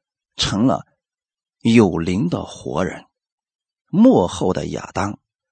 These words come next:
成了叫人活的灵。那首先的亚当指的就是神所创造的第一个人，就是亚当。成了有灵的活人，这是什么意思呢？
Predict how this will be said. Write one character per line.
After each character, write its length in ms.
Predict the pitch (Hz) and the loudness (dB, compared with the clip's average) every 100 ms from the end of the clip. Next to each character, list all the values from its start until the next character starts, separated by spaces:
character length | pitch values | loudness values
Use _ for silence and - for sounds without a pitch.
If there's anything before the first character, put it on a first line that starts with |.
| _ | _
成 240 | - 107 104 | -8 -4 -2
了 200 | 82 _ _ _ - | -2 _ _ _ -6
叫 340 | - 214 90 | 2 2 2
人 300 | 87 90 143 | 0 0 -2
活 320 | 165 98 78 | -4 -6 -4
的 120 | 90 64 | -4 -6
灵。 380 | 73 76 82 - _ _ _ _ _ _ _ _ _ _ _ _ | -8 -10 -12 -16 _ _ _ _ _ _ _ _ _ _ _ _
那 140 | - 170 | -6 -6
首 320 | - 113 95 | -2 0 -2
先 220 | - 226 | 0 0
的 120 | 254 | 0
亚 220 | 135 95 - | 0 -4 -4
当 260 | 123 165 _ _ _ _ | -4 -4 _ _ _ _
指 180 | - 98 | -6 -4
的 80 | 110 | -2
就 160 | 139 | -2
是 220 | - - _ _ - | -2 -4 _ _ -6
神 400 | - 110 156 - _ | 0 2 0 -2 _
所 240 | - - 80 | -8 -4 -4
创 340 | - 196 113 | -4 -4 -2
造 140 | 123 113 | -2 -4
的 100 | - | -6
第 120 | - 135 | -4 0
一 120 | 214 | 2
个 120 | 117 | 2
人， 260 | 90 90 - - _ _ _ | 2 -2 -6 -20 _ _ _
就 120 | - | 2
是 120 | 160 98 | 2 0
亚 120 | - | -8
当。 220 | - - _ _ _ _ _ _ _ _ _ _ _ _ _ _ _ _ _ _ | -12 -12 _ _ _ _ _ _ _ _ _ _ _ _ _ _ _ _ _ _
成 220 | - - 254 | -4 4 6
了 100 | 208 | 6
有 260 | 135 107 | 6 6
灵 200 | 104 180 | 4 6
的 120 | 247 | 4
活 320 | 170 - 110 220 | 4 -2 0 2
人， 200 | 151 185 | 2 2
这 100 | 196 | 2
是 80 | |
什 160 | 151 98 | 2 -2
么 60 | 98 | -4
意 160 | 180 | -4
思 100 | 131 | -2
呢？ 100 | 98 | -4